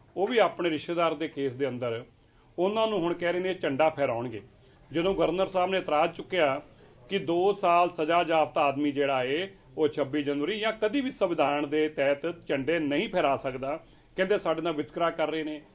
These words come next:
ਸਾਡੇ ਕੋਲ ਮਹੀਨੇ ਦਾ ਟਾਈਮ ਸੀਗਾ। ਤੇ ਵੀ ਸਜ਼ਾ ਜਾਫਤਾ ਆਦਮੀ ਆ, ਨਾ ਉਹਦੇ ਕੋਲ ਸਟੇ ਆ ਕੋਈ,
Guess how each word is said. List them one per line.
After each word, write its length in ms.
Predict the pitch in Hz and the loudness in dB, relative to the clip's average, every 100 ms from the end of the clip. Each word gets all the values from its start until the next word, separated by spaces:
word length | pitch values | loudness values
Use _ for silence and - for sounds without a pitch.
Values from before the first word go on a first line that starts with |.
| - - - | -20 -20 -20
ਸਾਡੇ 240 | - 160 165 | -2 0 0
ਕੋਲ 120 | 175 | -2
ਮਹੀਨੇ 160 | 170 147 | 0 2
ਦਾ 120 | 156 | 2
ਟਾਈਮ 280 | 156 160 180 | 2 0 0
ਸੀਗਾ। 360 | - 170 165 - _ - | -4 -4 -4 -6 _ -6
ਤੇ 80 | 202 | -4
ਵੀ 100 | 247 | -4
ਸਜ਼ਾ 360 | - 202 262 | -2 4 4
ਜਾਫਤਾ 380 | 254 262 226 240 | 6 4 4 4
ਆਦਮੀ 300 | 226 226 233 | 4 2 -8
ਆ, 80 | 226 - - | -10 -16 -2
ਨਾ 80 | 156 | 0
ਉਹਦੇ 160 | 175 | 2
ਕੋਲ 180 | 196 214 | 4 2
ਸਟੇ 320 | 202 - 247 | 2 0 4
ਆ 100 | 247 | 4
ਕੋਈ, 260 | 233 220 214 | 4 2 0